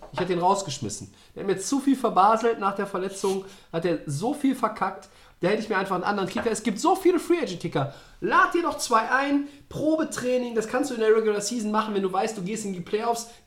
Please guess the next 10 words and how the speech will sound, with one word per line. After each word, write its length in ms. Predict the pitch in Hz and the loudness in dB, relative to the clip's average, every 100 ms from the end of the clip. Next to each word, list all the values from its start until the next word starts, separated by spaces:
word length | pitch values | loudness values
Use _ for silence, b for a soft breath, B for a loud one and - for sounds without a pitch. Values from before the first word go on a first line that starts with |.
| _ | _
in 180 | 202 202 | -2 2
der 140 | 160 | 4
Playoffs, 680 | 139 - 165 185 415 - - 214 | 2 0 0 0 -2 -4 -8 -14
Playoff-Trainingswoche 1080 | - 196 254 269 233 226 220 - 208 208 190 B B | -10 -2 0 0 0 -2 -2 -2 -2 -2 -4 B B
willst 280 | 156 175 131 | 4 4 2
du 20 | |
das 200 | 120 117 | -2 -4
nicht 160 | 113 - | -6 -6
machen. 260 | 101 92 - _ | -8 -10 -20 _
So, 300 | - 131 101 | -4 -2 -2